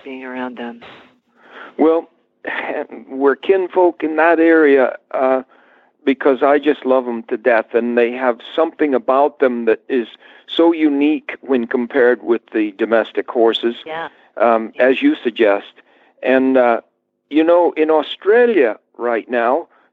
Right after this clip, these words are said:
Speaker 2: they're controlling the numbers. You know how they do it?
Speaker 1: With darts?
Speaker 2: No.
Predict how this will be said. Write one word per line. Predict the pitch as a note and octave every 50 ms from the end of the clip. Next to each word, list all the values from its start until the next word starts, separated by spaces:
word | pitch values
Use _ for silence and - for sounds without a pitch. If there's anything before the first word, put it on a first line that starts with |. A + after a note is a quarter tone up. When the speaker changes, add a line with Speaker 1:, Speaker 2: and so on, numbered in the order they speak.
| _
Speaker 2:
they're | - C#3 D#3
controlling | - - G#3+ G#3 F#3+ - - F#3+ F3 E3+ D#3+ D3 C#3+ C#3 C3
the | B2 A#2+
numbers. | A#2+ A#2+ A#2+ A#2+ B2+ C3 C3+ E3 F#3 G#3 G#3 - - - _ _ _ _ _ _ _ _
You | - C3 C#3+
know | D3+ D#3 D#3
how | D#3 D#3+ E3+ E3
they | D#3 E3 D#3+
do | - F3 F3+ G3
it? | A3 A#3+ A#3+ - _ _ _ _ _ _ _ _ _ _ _ _ _ _ _ _ _ _ _ _ _ _ _ _ _ _ _ _ _ _ _ _ _ _ _ _ _ _ _ _ _ _ _ _ _ _
Speaker 1:
With | F3+ F3 _
darts? | - D#3+ D#3 F3 A3+ - _ _ _ _ _ _ _ _ _ _ _ _ _ _ _ _ _ _ _ _ _ _ _ _ _ _ _ _ _ _
Speaker 2:
No. | - C3 A#2+ B2+ A2 E2 -